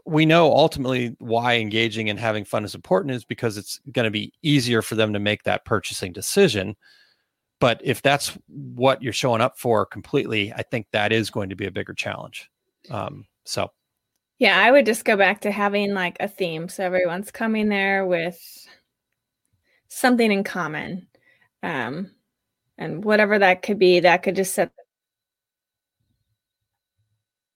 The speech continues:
Speaker 2: the tone, and then you just build out from there.
Speaker 1: Yep.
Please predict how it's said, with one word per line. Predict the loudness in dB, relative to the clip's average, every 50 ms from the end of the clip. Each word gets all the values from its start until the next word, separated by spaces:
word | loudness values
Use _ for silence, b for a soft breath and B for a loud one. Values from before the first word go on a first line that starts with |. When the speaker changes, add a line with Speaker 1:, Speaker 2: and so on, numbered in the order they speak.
| _ _ -4
Speaker 2:
the | -4 -4
tone, | -2 -2 -4 -4 -4 -4
and | -6 -6
then | -6 -6
you | -6 -4
just | -4 -6 -6 -6 -2
build | -2 -2 0
out | 0 -2 -4 -6 -6
from | -8 -10
there. | -8 -8 -8 -8 -10 -12 -14 -14 -14 _ _ _ _ -20 _ _ _ _ _ _ _ _ _ _ _ _ -8
Speaker 1:
Yep. | -8 -8 -8